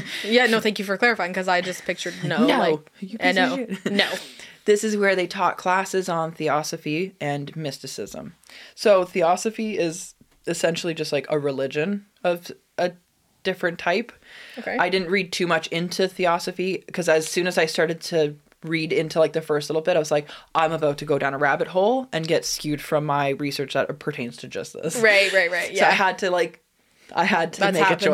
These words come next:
Speaker 1: choice.
Speaker 2: to me before,
Speaker 1: And it,
Speaker 2: for
Speaker 1: it
Speaker 2: sure.
Speaker 1: went, and that's, yeah, and I was like, "This is gonna, this is gonna turn for me, <laughs> and I'm gonna get sucked in."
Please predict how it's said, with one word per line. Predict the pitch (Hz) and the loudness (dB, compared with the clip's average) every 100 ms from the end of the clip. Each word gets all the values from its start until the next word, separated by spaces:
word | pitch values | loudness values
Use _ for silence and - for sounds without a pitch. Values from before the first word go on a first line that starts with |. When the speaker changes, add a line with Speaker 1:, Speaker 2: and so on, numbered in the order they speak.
| 143 | 2
Speaker 1:
choice. | 180 - | -2 -4
Speaker 2:
to | |
me | 196 170 | -4 -4
before, | 170 175 196 185 170 | -6 -4 4 6 6
Speaker 1:
And | 196 | 6
it, | 208 | 4
Speaker 2:
for | 190 | 4
Speaker 1:
it | 185 | 4
Speaker 2:
sure. | 190 | 6
Speaker 1:
went, | 185 170 | 6 4
and | 185 185 | 2 2
that's, | 185 190 - | 2 2 -2
yeah, | 190 151 | 2 2
and | 151 175 | 0 2
I | 196 | 2
was | 170 175 | 2 0
like, | 170 - | -4 -2
"This | 165 151 | -2 -2
is | 156 | -4
gonna, | 160 151 147 | -2 -2 -4
this | 160 147 | -4 -4
is | 156 | -4
gonna | 170 | -4
turn | 165 175 190 | 0 0 0
for | 196 | 0
me, | 180 165 | -2 0
<laughs> | - | 0
and | 202 - - | 2 0 0
I'm | 208 - | -2 -2
gonna | 196 170 | -2 -2
get | 165 - | 0 0
sucked | - 196 190 | 2 -2 0
in." | 214 185 | 0 0